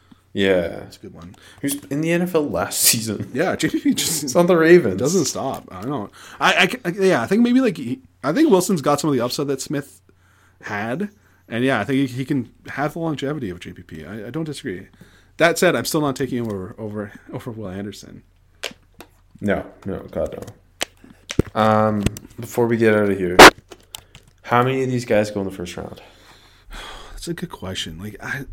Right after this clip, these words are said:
Speaker 2: I don't see them pushing themselves down the board too much. Uh,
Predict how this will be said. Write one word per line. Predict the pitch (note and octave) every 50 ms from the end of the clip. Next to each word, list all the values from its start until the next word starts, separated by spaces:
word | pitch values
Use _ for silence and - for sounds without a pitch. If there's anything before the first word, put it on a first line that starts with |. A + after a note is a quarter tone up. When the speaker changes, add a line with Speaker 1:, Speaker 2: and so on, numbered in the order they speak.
| - -
Speaker 2:
I | - A2 B2+
don't | B2+ F3 G#3+ D4+ G4 -
see | - - - D3+ D3+
them | D#3 F3+ F3 -
pushing | - C3+ - - B2 A#2+ A#2 A2+ - - - - - -
themselves | A#2 A2+ A2+ - - G#2+ G2+ G2 G2 G2
down | G2 F#2+ G2+
the | G2+
board | F2 - - - F#2 F2+ - -
too | - A#2+
much. | A2 A2+ A2+ A2+ A2 - - - - - _ - - - _ - - - - - - - - - - _ _ - - - - - - - -
Uh, | -